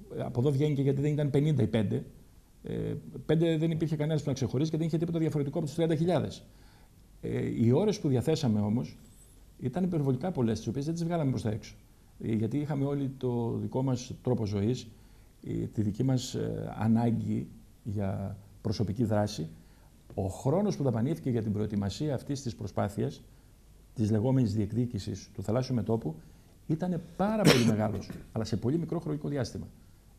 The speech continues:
Ε, ε, ε, είχε ένταση προεργασίας. Δεν είχε ένταση,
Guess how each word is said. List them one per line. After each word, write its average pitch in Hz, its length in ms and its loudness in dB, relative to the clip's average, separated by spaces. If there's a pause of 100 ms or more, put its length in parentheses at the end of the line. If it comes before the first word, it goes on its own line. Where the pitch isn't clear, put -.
(140)
Ε, - 80 -8
ε, - 180 -8 (200)
ε, 151 160 -2
είχε 151 240 2
ένταση 170 540 4 (480)
προεργασίας. 135 840 4 (680)
Δεν 127 180 0
είχε 135 240 0
ένταση, 110 560 0